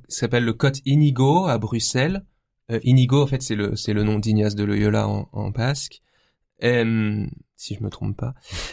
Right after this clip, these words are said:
Euh, et donc, c'est un cote qui va s'ouvrir près de Montgomery, là, qui est en train de s'ouvrir. Euh, le week-end de rentrée est, est là, euh, en septembre deux mille vingt-deux.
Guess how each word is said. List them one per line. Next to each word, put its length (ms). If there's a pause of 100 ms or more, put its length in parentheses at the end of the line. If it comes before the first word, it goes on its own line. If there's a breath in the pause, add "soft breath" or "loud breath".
(220 loud breath)
Euh, 680
et 80
donc, 140
c'est 120
un 300
cote 320
qui 180
va 100
s'ouvrir 460
près 180
de 60
Montgomery, 540
là, 180
qui 180
est 40
en 80
train 160
de 60
s'ouvrir. 460 (220)
Euh, 140
le 80
week-end 280
de 100
rentrée 420
est, 160
est 40
là, 240 (360)
euh, 720 (160)
en 80
septembre 600
deux 100
mille 180
vingt-deux. 460